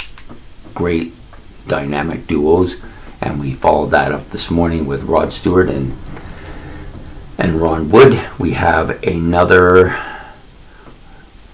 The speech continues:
six more episodes for this week. I won't give away the, uh, who's gonna be in what. I may change a bit of them around too, so I didn't wanna get an order in somebody's mind and then change it.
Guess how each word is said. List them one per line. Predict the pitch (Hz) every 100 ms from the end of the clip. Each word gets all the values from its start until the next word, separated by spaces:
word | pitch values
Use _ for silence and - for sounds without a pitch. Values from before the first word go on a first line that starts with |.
| -
six | - - 110 85
more | 95 92 92 -
episodes | - 85 - 95 87
for | - 78
this | 85 85
week. | 95 117 - - - -
I | 101
won't | 110 104 95
give | 87
away | 82 78 78 78 82 82 - - - -
the, | - 71 71
uh, | 69 69 - - - - - - - - - - - - - - -
who's | - 98 85
gonna | - 80
be | 71 76 73
in | 67
what. | 71 85 -
I | 90
may | 82 76
change | - 78 76
a | 65
bit | 65 -
of | 71
them | 73
around | 65 71 73 76 69
too, | 85 80
so | 76 62 65
I | 65
didn't | 67
wanna | 65 64 64 - - - -
get | 78
an | 73 -
order | 78 78 76
in | 69 69
somebody's | - 69 67 69
mind | 78 76 76 76
and | 71 69
then | 67 65
change | 73 73 80
it. | 82